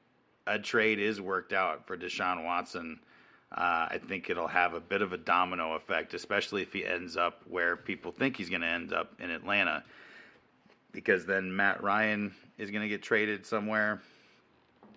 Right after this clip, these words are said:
and, and, you know, it could become a real domino effect with quarterbacks. Um, 'cause there are plenty of teams that would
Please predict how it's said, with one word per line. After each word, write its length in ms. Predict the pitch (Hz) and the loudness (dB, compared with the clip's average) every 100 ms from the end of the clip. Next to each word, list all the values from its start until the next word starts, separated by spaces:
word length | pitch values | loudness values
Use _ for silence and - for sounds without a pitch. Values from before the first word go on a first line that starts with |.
| - - - 87 | -20 -20 -10 -2
and, 520 | 87 80 76 76 - - - _ _ _ - | 0 -2 -4 -8 -10 -18 -20 _ _ _ -10
and, 360 | - 78 73 76 80 | -4 -4 -4 -10 -6
you 80 | |
know, 120 | 82 78 | -4 -2
it 200 | 78 - | -4 -2
could 220 | 98 85 | -2 -2
become 340 | 90 95 87 | -4 -2 0
a 80 | 85 | -2
real 500 | 85 90 90 90 90 - - - - - | 0 2 2 2 -2 -10 -20 -20 -20 2
domino 480 | 98 95 98 90 76 | 6 6 6 0 -4
effect 420 | 78 92 82 - | -2 0 0 0
with 160 | 90 - | -8 -6
quarterbacks. 800 | 92 90 80 80 71 - - - - - | -2 0 2 0 0 -6 -12 -14 -20 -6
Um, 460 | 82 78 73 82 - - _ _ _ _ _ _ _ - - | 0 0 0 -6 -16 -20 _ _ _ _ _ _ _ -20 -6
'cause 160 | 95 | -2
there 120 | 101 95 | 2 2
are 60 | |
plenty 300 | - 101 107 | 2 0 2
of 60 | 107 | 0
teams 540 | 127 127 113 104 - - | 2 2 2 -2 -8 -6
that 180 | 92 87 | -4 -4
would 160 | 98 | -8